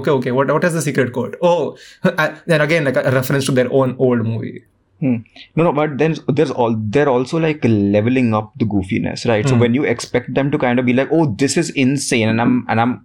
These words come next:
Speaker 2: and I'm riding with you here."
Speaker 1: Yeah.
Speaker 2: They take it up
Speaker 1: They
Speaker 2: a
Speaker 1: take it up a
Speaker 2: notch.
Speaker 1: notch. They're like, "Oh, अभी तो कॉल दो अलग रूम में था। नहीं, अब कॉल, now they're in the same room with their backs to each other."
Speaker 2: And then there's, Satish Kaushik looks at him and he cl-, there's a guy, there's a
Speaker 1: <laughs> In the
Speaker 2: bera
Speaker 1: mirror, he
Speaker 2: hai
Speaker 1: looks at him and he questions him, "आप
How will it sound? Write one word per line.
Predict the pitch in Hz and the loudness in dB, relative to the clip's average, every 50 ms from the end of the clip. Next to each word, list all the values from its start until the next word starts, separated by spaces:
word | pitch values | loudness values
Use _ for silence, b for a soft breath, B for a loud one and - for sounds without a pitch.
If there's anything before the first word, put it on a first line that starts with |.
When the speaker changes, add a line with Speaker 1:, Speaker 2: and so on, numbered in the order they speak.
| _ _ | _ _
Speaker 2:
and | 117 107 113 | -2 0 0
I'm | 120 127 117 107 101 98 | 0 2 0 0 0 0
riding | 95 101 110 131 135 113 107 117 | 0 0 0 0 0 0 0 0
with | 117 117 | 0 0
you | 113 107 107 | 0 0 -2
here." | 107 - 110 101 - - 117 156 143 | -2 -2 -2 -2 0 0 2 2 2
Speaker 1:
Yeah. | 131 117 117 123 B B B B B B B 113 135 | 2 0 -2 -6 B B B B B B B 0 0
Speaker 2:
They | 139 139 | 0 2
take | 160 131 127 - 165 | 0 0 0 0 -2
it | - - - | -2 0 -2
up | 123 120 | 0 0
Speaker 1:
They | 156 | 2
Speaker 2:
a | 156 143 | 2 2
Speaker 1:
take | 127 - 127 | 2 2 2
it | |
up | - 147 | 2 2
a | |
Speaker 2:
notch. | 151 139 127 123 | 0 0 0 0
Speaker 1:
notch. | 127 143 | 0 0
They're | 160 170 | 0 0
like, | 185 170 202 202 | 2 2 2 2
"Oh, | 190 160 151 - 147 | 2 0 0 -2 0
अभी | 143 180 185 | 0 0 0
तो | 208 202 - 180 | 0 0 2 2
कॉल | 175 190 180 131 160 | 2 2 2 0 0
दो | 170 175 185 170 | 0 2 2 2
अलग | 175 185 - | 0 0 -2
रूम | 165 160 156 | -2 -2 0
में | 156 143 - | 0 0 0
था। | 147 175 170 | 0 0 0
नहीं, | 175 175 165 | 0 0 0
अब | 165 165 - - | -2 -2 -2 0
कॉल, | 147 143 156 175 190 208 202 - - 151 | 2 2 2 2 0 -2 -4 -4 -2 0
now | 151 160 175 170 | 0 2 2 2
they're | 175 175 185 175 | 2 2 2 2
in | 185 202 | 2 0
the | - | 2
same | 190 170 185 175 156 147 156 | 2 2 2 2 2 2 2
room | 151 127 107 - - - | 0 0 -2 -4 -2 -2
with | 156 135 151 | 0 2 2
their | 156 151 131 143 | 0 2 2 0
backs | 135 135 135 - - | 0 0 -2 0 0
to | 147 123 | 0 2
each | 123 120 | 0 -2
other." | 127 - - - _ _ _ _ - 120 | -2 -4 -8 -14 _ _ _ _ 0 2
Speaker 2:
And | 127 135 135 | 2 4 2
then | 156 180 190 | 2 2 2
there's, | 214 208 214 214 - 127 117 120 117 - - - - - 131 113 117 110 120 | 2 2 0 0 -4 -4 -4 -4 -4 -6 -8 -6 -2 -2 0 0 -2 -6 -8
Satish | - - 139 156 165 - | -8 -2 -2 -2 0 0
Kaushik | 175 160 170 - - 139 247 | -2 0 0 0 0 2 2
looks | 247 - - 220 | 2 2 0 -2
at | 175 202 | 0 0
him | 185 185 190 | 0 2 2
and | 202 - | 4 4
he | 214 220 208 | 4 4 2
cl-, | - - - 185 - - | 0 0 -2 0 0 2
there's | - - 160 156 233 | 0 0 2 2 0
a | 233 - | 0 0
guy, | 151 135 170 156 | 0 0 0 0
there's | 160 147 180 | 0 0 2
a | |
Speaker 1:
<laughs> | 170 | 2
In | |
the | 180 214 | 2 2
Speaker 2:
bera | 208 - - - 151 | 4 4 2 2 2
Speaker 1:
mirror, | 208 214 247 | 4 4 2
he | 254 | 2
Speaker 2:
hai | 214 247 | 2 2
Speaker 1:
looks | 208 - - 226 | 0 0 0 0
at | 214 226 | 0 0
him | 247 - B B B B | 0 -2 B B B B
and | 190 202 233 | 0 0 2
he | 240 226 | 2 2
questions | 185 190 - 214 196 185 | 0 2 2 0 0 0
him, | 160 131 - - 180 | 0 -2 0 0 0
"आप | 170 - | 0 0